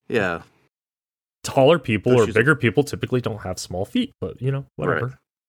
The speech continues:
Speaker 2: But then we don't get a funny
Speaker 1: Although,
Speaker 2: joke about it.
Speaker 1: uh, yeah. Uh, another one I have is when Holly walks in to the office where Gruber is, and she's like, "I have a request." And then he looks,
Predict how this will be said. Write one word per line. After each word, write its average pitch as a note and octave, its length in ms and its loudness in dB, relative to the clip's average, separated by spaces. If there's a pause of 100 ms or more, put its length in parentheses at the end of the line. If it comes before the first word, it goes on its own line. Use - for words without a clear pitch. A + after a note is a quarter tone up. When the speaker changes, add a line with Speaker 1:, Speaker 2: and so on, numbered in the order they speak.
(720)
Speaker 2:
But B2 100 2
then B2+ 120 2
we A#2+ 80 2
don't A#2 120 2
get A#2+ 120 -4
a - 20 0
funny C#3+ 220 4
Speaker 1:
Although, E3 80 2
Speaker 2:
joke D#3 160 2
about E2 240 -4
it. E2+ 40 -4
Speaker 1:
uh, G2 200 -4 (220)
yeah. B1 140 -8 (1400)
Uh, G#2+ 580 4 (3000)
another A2 320 4
one G2 80 4
I F2 60 4
have F#2 200 4
is F2 120 -4
when F2 160 0
Holly F2+ 300 2
walks E2+ 320 0
in E2 200 -2 (560)
to - 100 -2
the F2+ 140 6
office F2+ 260 2
where C#2 80 -6
Gruber E2 400 2
is, D#2+ 160 0
and D2 260 -4 (540)
she's F2+ 240 -4
like, E2 180 -2
"I E2+ 80 2
have A2+ 180 2
a A2 40 4
request." G2 580 2
And D#2 80 -4
then E2+ 140 0
he F2 180 0
looks, E2 240 -2